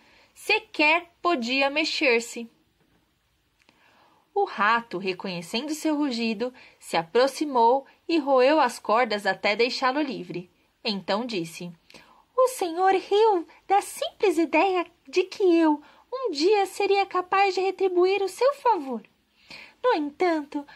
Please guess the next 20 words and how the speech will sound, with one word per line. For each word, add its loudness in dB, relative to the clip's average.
agora 2
sabe 0
que, -8
mesmo 2
um -6
pequeno 0
e -8
insignificante -2
rato, 0
é 4
capaz 0
de 2
fazer 0
um -8
grande 2
favor 2
a 0
um -2
poderoso 0
leão." -2